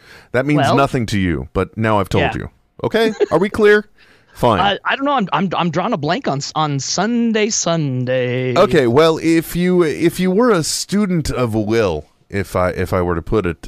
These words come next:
Speaker 1: one way, um, or, uh,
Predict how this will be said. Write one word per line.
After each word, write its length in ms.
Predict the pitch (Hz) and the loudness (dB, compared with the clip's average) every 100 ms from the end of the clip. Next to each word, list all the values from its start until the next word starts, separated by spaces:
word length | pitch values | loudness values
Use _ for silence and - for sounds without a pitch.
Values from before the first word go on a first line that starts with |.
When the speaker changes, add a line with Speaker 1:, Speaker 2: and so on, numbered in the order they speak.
| - | -10
Speaker 1:
one 300 | 90 110 95 | -4 -2 -2
way, 240 | 80 78 - - - - | -2 -4 -8 -20 -20 -10
um, 380 | - 110 101 101 | -2 0 0 -2
or, 500 | - 151 147 147 117 - | 0 4 4 2 -2 -4
uh, 400 | 104 104 98 | -2 0 0